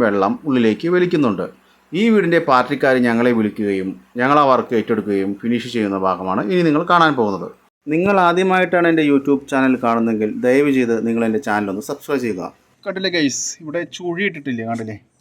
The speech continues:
ഇവിടെ അങ്ങനെ ചുഴി ഇടണം, അപ്പോഴാണ് ഈ വെള്ളം ഉള്ളിലേക്ക് എടുക്കാതിരിക്കും. അതുകൊണ്ടാണ് ഈ വർക്ക് മുഴുവൻ ലീക്കായിക്കൊണ്ടിരിക്കുന്നത്. അപ്പോൾ നമ്മളിന്ന് ചുഴി ഇടുന്ന വീഡിയോ ആണ് കാണാൻ പോകുന്നത്. ചുഴി ഇടാത്തതിൻ്റെ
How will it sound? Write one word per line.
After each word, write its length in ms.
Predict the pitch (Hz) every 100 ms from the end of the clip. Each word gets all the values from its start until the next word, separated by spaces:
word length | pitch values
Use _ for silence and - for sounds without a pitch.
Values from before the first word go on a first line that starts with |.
| _ _ _
ഇവിടെ 120 | 156 170
അങ്ങനെ 140 | 170 175
ചുഴി 220 | 160 180
ഇടണം, 240 | 160 117 123 - _
അപ്പോഴാണ് 240 | 143 156 165
ഈ 20 | 160
വെള്ളം 180 | 156 160
ഉള്ളിലേക്ക് 300 | 143 131 147 - -
എടുക്കാതിരിക്കും. 560 | 127 131 120 107 104 - _ _ _ _ _ _ -
അതുകൊണ്ടാണ് 360 | 139 156 160 156
ഈ 20 | 160
വർക്ക് 200 | 151 131 156
മുഴുവൻ 240 | 139 139 139
ലീക്കായിക്കൊണ്ടിരിക്കുന്നത്. 720 | 123 131 127 113 110 110 117 160 - _ _ _ _ _ _ _ _ _ _
അപ്പോൾ 120 | - 202
നമ്മളിന്ന് 380 | 214 220 208 196
ചുഴി 160 | 190 190
ഇടുന്ന 160 | 185 180
വീഡിയോ 160 | 151 135
ആണ് 80 | 139 190
കാണാൻ 160 | 165 117
പോകുന്നത്. 240 | 104 101 - - -
ചുഴി 240 | 175 170 196
ഇടാത്തതിൻ്റെ 380 | 185 180 180